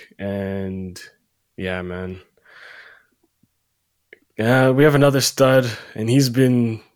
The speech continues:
pulling it off from this start, and it is Calvin Ridley. My guy was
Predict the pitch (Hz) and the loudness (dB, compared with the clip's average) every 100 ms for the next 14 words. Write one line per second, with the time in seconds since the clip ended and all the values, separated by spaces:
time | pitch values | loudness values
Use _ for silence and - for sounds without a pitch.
0 | _ - 131 127 127 117 117 117 - - | _ -4 0 2 4 4 4 4 0 -14
1 | - - _ - 101 104 104 - 113 107 | -18 -20 _ -10 -6 -2 -2 0 2 2
2 | 104 - _ _ _ _ - 107 107 107 | 2 -4 _ _ _ _ -10 -6 -4 -4
3 | 104 107 - 110 107 101 101 101 104 92 | -4 -4 -4 0 0 0 -4 -2 -4 -4
4 | 104 104 101 _ _ _ _ _ _ _ | -4 -6 -10 _ _ _ _ _ _ _
5 | _ _ _ _ _ _ - 110 120 127 | _ _ _ _ _ _ -10 -2 2 2
6 | 120 120 120 117 120 113 - - - 104 | 4 4 4 4 2 0 -8 -18 -8 -4
7 | 101 - - - | -2 -2 -4 -8